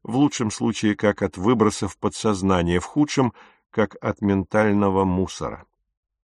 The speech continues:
В результате сны играют в нашей жизни всё меньшую роль,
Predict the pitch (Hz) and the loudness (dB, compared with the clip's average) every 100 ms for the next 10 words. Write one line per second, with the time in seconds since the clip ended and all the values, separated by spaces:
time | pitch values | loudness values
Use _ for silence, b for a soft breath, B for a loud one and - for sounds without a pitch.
0 | _ _ - 98 131 156 151 180 156 - | _ _ -4 0 2 2 2 0 0 0
1 | 147 151 113 117 123 113 117 127 - 117 | 2 2 6 8 8 6 2 2 2 0
2 | 127 123 127 113 135 127 110 98 - 104 | 0 0 0 0 0 2 4 2 0 2
3 | 104 143 151 | 4 4 4